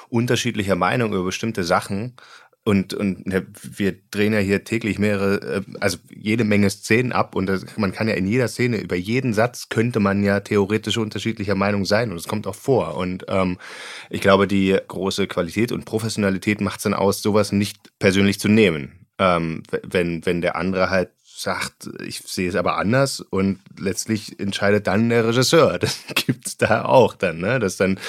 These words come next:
gibt's dann die Obrigkeit, die entscheidet und da kann man sich dann auch übergangen fühlen oder nicht, aber dann trotzdem professionell weiterzumachen, das ist, ähm, die Herausforderung und ich glaube, das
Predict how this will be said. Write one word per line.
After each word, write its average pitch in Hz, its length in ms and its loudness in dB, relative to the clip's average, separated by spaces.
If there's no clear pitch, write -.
gibt's 104 220 -4
dann 98 120 2
die 104 100 0
Obrigkeit, 127 640 0
die 113 80 2
entscheidet 98 480 2
und 104 140 -4
da 101 40 -6
kann 104 220 0
man 104 140 2
sich 104 120 -4
dann 101 200 0
auch 98 160 -2
übergangen 98 420 -2
fühlen 117 260 -2
oder 92 140 0
nicht, 123 320 -2
aber 98 300 0
dann 95 240 2
trotzdem 101 320 0
professionell 95 520 0
weiterzumachen, 104 640 -2
das - 220 -4
ist, - 380 -8
ähm, 95 540 -4
die 95 120 -4
Herausforderung 110 640 0
und - 80 -10
ich - 120 -16
glaube, 98 300 -2
das - 300 -8